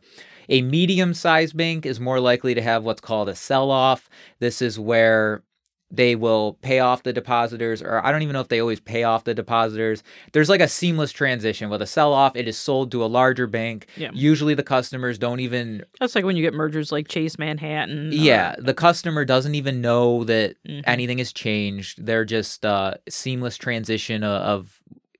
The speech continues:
Speaker 1: in one bank, out the other. The bailouts only happen with the largest of the banks that have the real political power, the political weight to throw around. And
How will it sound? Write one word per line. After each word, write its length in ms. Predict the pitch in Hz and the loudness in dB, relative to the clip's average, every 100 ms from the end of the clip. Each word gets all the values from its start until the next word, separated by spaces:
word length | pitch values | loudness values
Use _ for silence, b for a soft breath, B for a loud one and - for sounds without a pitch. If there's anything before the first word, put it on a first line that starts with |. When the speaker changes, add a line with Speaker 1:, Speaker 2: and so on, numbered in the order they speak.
| _ - | _ -10
Speaker 1:
in 200 | 113 110 | -8 -4
one 160 | 107 | -4
bank, 240 | 104 101 104 | -4 -4 -2
out 160 | 98 | -4
the 100 | 101 | -2
other. 300 | 101 98 92 B B B B | -4 -2 -6 B B B B
The 100 | - | 0
bailouts 640 | 127 147 170 202 202 185 - | 2 4 6 6 6 4 0
only 340 | 139 156 185 160 | -2 0 0 2
happen 580 | 131 127 127 123 120 | 2 2 0 -4 -4
with 280 | 110 113 104 | -2 -2 -2
the 100 | 113 | -4
largest 1000 | 98 107 117 135 143 151 151 - - - - | -2 2 4 4 4 2 0 -2 -10 -16 -2
of 580 | 120 117 117 113 107 - _ _ | 2 4 2 0 -6 -16 _ _
the 140 | 120 123 | -4 -2
banks 440 | 110 113 110 107 | 4 2 2 -6
that 140 | 120 98 | -4 -2
have 380 | 120 113 104 104 | 2 2 2 -2
the 100 | 110 | -6
real 420 | 104 123 120 117 | -2 0 2 0
political 560 | - 113 110 120 123 | -4 -6 -4 -4 -4
power, 540 | - 113 110 110 107 104 | -4 0 0 0 -2 -4
the 140 | 101 | -8
political 520 | - 110 110 107 107 | -8 -6 -4 -4 -4
weight 240 | 104 107 - | -2 -2 -4
to 60 | 98 | -10
throw 240 | 110 107 | -4 -2
around. 480 | 101 98 98 98 90 b b b b | 0 -2 -2 -6 -12 b b b b
And 380 | - 110 107 104 | -4 -2 -2 -8